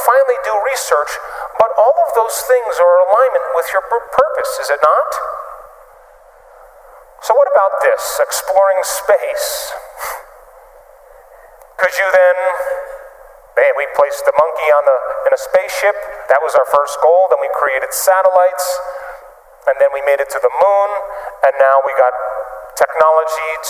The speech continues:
to explore Mars. And then, of course, a distant planet. And ultimately enter the galaxy.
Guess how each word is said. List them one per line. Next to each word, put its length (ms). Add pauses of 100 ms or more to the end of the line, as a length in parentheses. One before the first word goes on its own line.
to 120
explore 440 (100)
Mars. 440 (580)
And 80
then, 100
of 160
course, 320 (460)
a 100
distant 380 (100)
planet. 400 (640)
And 100 (140)
ultimately 640 (640)
enter 260
the 160
galaxy. 560